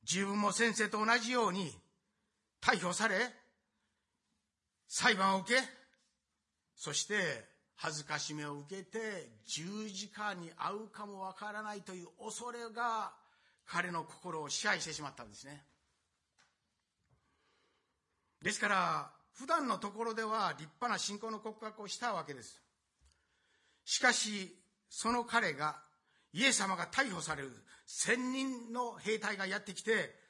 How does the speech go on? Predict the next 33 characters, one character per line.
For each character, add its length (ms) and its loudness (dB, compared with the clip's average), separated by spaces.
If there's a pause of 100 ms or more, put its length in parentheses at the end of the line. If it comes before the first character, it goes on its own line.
(100)
逮 180 0
捕 80 -4
し 80 -2
て 80 2
い 60 0
く 120 -10
場 120 6
面、 180 0 (920)
そ 300 0
う 40 4
い 80 0
う 40 -4
場 160 4
面 300 -2
を 80 -6
見 120 -8
た 140 0
と 120 -8
き 120 -16
に、 240 -10 (420)
わ 180 4
な 160 2
わ 160 2
な 100 0
と 100 -12
恐 240 -4
れ 100 -2
て 60 -8
し 120 -2
ま 80 2
っ 40 -4
た 80 -10
の。 60 -16